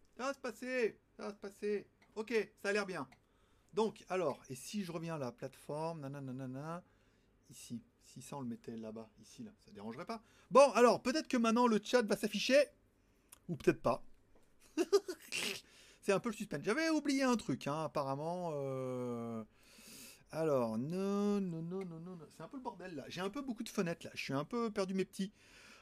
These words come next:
Euh... Streamlab, c'est bon. Ça, c'est pas ça. Streamlab, il est où ? Il est là.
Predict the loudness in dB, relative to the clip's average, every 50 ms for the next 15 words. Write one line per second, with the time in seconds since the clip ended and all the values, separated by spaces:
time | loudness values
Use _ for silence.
0 | -8 -2 2 4 6 8 8 8 6 6 6 4 4 4 4 4 2 2 0 0
1 | 0 0 0 -2 -2 -2 -2 -2 -2 -2 -2 -4 -4 -6 -10 -14 -14 -8 -8 -6
2 | -4 -4 -6 -6 -6 -6 -6 -6 -4 -2 -2 0 2 2 2 2 2 0 -2 -4
3 | _ -16 -16 -10 -6 -4 -2 -2 -4 -6 -10 _ _ _ _ _ _ _ _ _
4 | _ _ _ _ _ _ _ _ -12 -12 -10 -8 -8 -10 -10 -8 -4 -2 0 0
5 | 0 0 0 0 -2 -6 -14 -12 -8 -6 -4 -2 -4 -4 -4 -4 -4 -4 -4 -4
6 | -6 -8 -6 -6 -6 -8 -10